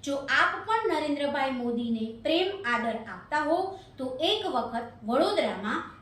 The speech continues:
રાવપુરા પ્રતાપ રોડ પર આવેલ મહારાષ્ટ્ર બોર્ડિંગ હાઉસમાં જમવા જરૂર જજો.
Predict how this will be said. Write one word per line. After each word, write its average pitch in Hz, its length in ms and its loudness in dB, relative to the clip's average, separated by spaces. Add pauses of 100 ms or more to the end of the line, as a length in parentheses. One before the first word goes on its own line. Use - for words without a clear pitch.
રાવપુરા 233 840 2
પ્રતાપ 370 480 2
રોડ 208 340 -4
પર 233 120 0
આવેલ 214 580 -2 (260)
મહારાષ્ટ્ર 294 760 2
બોર્ડિંગ 269 580 0
હાઉસમાં 214 440 -4
જમવા 220 640 0
જરૂર 254 340 2
જજો. 185 400 -6